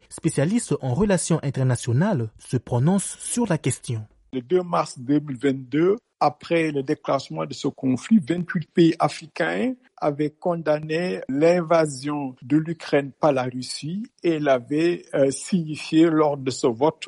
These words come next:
Speaker 2: au Conseil de sécurité. Dans cette foulée, l'Ukraine, donc, euh, veut profiter de ce momentum pour avoir une place beaucoup plus importante en Afrique, d'autant plus que son rival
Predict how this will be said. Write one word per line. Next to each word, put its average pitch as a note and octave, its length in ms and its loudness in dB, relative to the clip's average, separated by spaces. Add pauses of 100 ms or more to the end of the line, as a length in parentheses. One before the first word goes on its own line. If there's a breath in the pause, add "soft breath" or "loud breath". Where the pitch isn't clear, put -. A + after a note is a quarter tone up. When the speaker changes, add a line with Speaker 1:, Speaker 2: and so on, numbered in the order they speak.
(120)
Speaker 2:
au D#3+ 120 6
Conseil C#3 420 0
de B2+ 100 -6
sécurité. - 640 -12 (120)
Dans F#3 240 2
cette - 260 0
foulée, G3 960 0
l'Ukraine, F#3 1000 -2 (200)
donc, E3+ 580 0
euh, F#3+ 320 4
veut D#3 380 6 (120)
profiter G#3 600 2
de D#3+ 100 4
ce D#3+ 180 0
momentum D#3 840 0 (100)
pour A3 200 6
avoir F#3 380 6
une E3 200 -10 (100)
place F#3+ 360 0
beaucoup F3 300 -8
plus E3+ 440 -6
importante F3 840 -2
en D3+ 180 -10
Afrique, G#3+ 380 -8
d'autant G#3 480 4
plus G3 260 -6
que F3+ 160 -2
son D#3 240 -6
rival D3 460 0